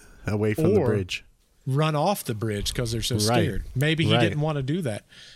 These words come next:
Speaker 2: You know, there's actually a photo. I'm really ticked off about this photo, people. It said, "Authentic picture of the Mothman on the bridge."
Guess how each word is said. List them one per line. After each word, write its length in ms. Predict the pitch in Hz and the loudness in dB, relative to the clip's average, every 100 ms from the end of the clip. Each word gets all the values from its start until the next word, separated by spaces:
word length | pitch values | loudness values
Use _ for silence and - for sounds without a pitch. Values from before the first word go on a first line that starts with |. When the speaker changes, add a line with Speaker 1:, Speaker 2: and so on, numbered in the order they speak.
| 165 | -2
Speaker 2:
You 100 | 170 | 0
know, 160 | 175 | 2
there's 220 | 160 151 | 2 2
actually 380 | 165 180 - 151 | 0 0 -2 -4
a 40 | 127 | -2
photo. 380 | 151 131 107 - | 0 0 -2 -4
I'm 200 | 123 113 | -2 0
really 320 | 117 127 143 | 0 0 0
ticked 300 | - 151 - | 0 -2 0
off 380 | 139 123 - - - | -2 -2 -6 -18 -8
about 320 | 139 123 120 | -4 -2 -2
this 180 | 123 113 | -2 -4
photo, 440 | - 127 107 101 101 - | -2 -2 -2 -6 -8 -6
people. 340 | 131 107 113 - _ _ _ _ _ _ _ _ _ _ _ _ _ _ _ _ _ _ - | -6 -6 -10 -12 _ _ _ _ _ _ _ _ _ _ _ _ _ _ _ _ _ _ -8
It 140 | 170 | -6
said, 280 | - 156 131 - | -2 -2 -2 -2
"Authentic 640 | 147 170 - 170 170 - | 0 0 -2 -4 -4 -6
picture 400 | - 139 - 131 | -6 -4 -4 -4
of 120 | 131 | -4
the 80 | 113 | -4
Mothman 720 | 110 117 110 - 110 104 101 - - | -4 -4 -6 -6 -6 -4 -6 -8 -8
on 260 | 127 113 | -6 -4
the 80 | 107 | -6
bridge." 580 | 98 107 92 104 - | -4 -6 -6 -6 -8